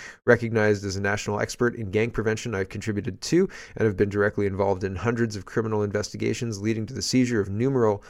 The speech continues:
numerous illegal firearms. Throughout my career, I've never confiscated a firearm used in a crime from a lawful Canadian gun owner,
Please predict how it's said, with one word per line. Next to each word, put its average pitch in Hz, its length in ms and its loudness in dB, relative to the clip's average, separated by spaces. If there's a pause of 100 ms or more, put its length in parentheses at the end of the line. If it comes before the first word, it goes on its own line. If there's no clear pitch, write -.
(140)
numerous 135 400 8 (260)
illegal 107 320 0
firearms. 113 580 6 (200)
Throughout 135 260 10
my 127 140 4
career, 120 480 4
I've 101 80 4
never 107 240 2
confiscated 104 580 -2
a 101 40 -4
firearm 104 600 0 (120)
used 107 340 -2
in 98 80 -6
a 98 60 -2
crime 101 360 0
from 101 200 -6
a 92 40 -4
lawful 104 380 2
Canadian 98 400 -4
gun - 220 -4
owner, - 240 -6